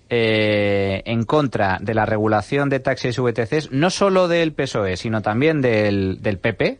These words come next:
es decir, también le afeó la conducta a Mariano Rajoy cuando se sacó otra vez la restauración del famoso límite uno treinta, que hay, hay cantidad de mentiras con respecto, eh, a ese famoso límite.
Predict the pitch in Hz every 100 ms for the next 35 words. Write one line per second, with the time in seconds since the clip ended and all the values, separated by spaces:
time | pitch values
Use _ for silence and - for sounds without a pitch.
0 | - - 107 110 113 98 104 135 160 147
1 | - 135 139 123 117 120 107 98 87 -
2 | - - - 123 117 117 139 123 110 160
3 | 190 131 110 98 104 104 95 139 127 98
4 | - - 120 120 123 127 110 104 - 101
5 | 95 - 135 117 104 95 101 113 117 117
6 | 117 107 110 107 104 147 147 175 170 -
7 | - - - - 95 - 104 92 107 110
8 | 104 101 127 104 95 101 98 - 101 110
9 | 104 - - - - - 117 110 104 107
10 | 110 110 113 113 110 107 120 143 151 143
11 | 196